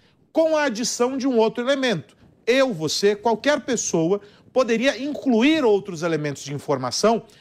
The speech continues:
à medida em que compartilhavam também os conteúdos desses produtores que supostamente fazem o trabalho de checagem, estão ali com um compromisso com a informação.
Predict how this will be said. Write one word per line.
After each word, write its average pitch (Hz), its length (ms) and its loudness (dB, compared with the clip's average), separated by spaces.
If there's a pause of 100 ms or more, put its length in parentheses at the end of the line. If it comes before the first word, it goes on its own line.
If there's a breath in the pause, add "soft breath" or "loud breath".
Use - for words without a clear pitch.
(160 soft breath)
à 233 120 -2
medida 220 240 -2
em 247 40 -4
que 247 120 -4
compartilhavam 233 840 0
também 214 440 -2 (180 loud breath)
os - 140 -8
conteúdos 220 560 0
desses 190 320 0
produtores 190 760 -2 (240 loud breath)
que 214 160 0
supostamente 175 800 0
fazem 165 540 0 (1120)
o 185 80 0
trabalho 156 340 2
de 151 100 -6
checagem, 175 680 0
estão 185 320 -4
ali 180 160 0
com 208 160 -2
um 190 60 -2
compromisso 190 680 -2 (300 loud breath)
com 196 220 2
a 190 60 -2
informação. 190 680 0